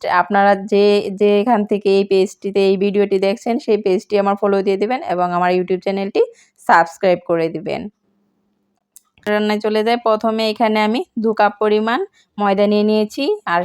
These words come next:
পরিমাণ মতো লবণ দিয়ে দিয়েছি আর দু টেবিল চামচ সয়াবিন তেল, রেগুলার রান্নার তেলটা দিয়ে দিয়েছি। সেটি দিয়ে খুব ভালো করে হাত দিয়ে এভাবে মথে নিতে হবে। তারপর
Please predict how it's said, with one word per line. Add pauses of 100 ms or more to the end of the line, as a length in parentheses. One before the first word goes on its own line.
পরিমাণ
মতো
লবণ
দিয়ে
দিয়েছি (140)
আর (160)
দু
টেবিল
চামচ (520)
সয়াবিন
তেল, (100)
রেগুলার
রান্নার
তেলটা
দিয়ে
দিয়েছি।
সেটি
দিয়ে
খুব
ভালো
করে
হাত
দিয়ে
এভাবে (420)
মথে
নিতে
হবে। (800)
তারপর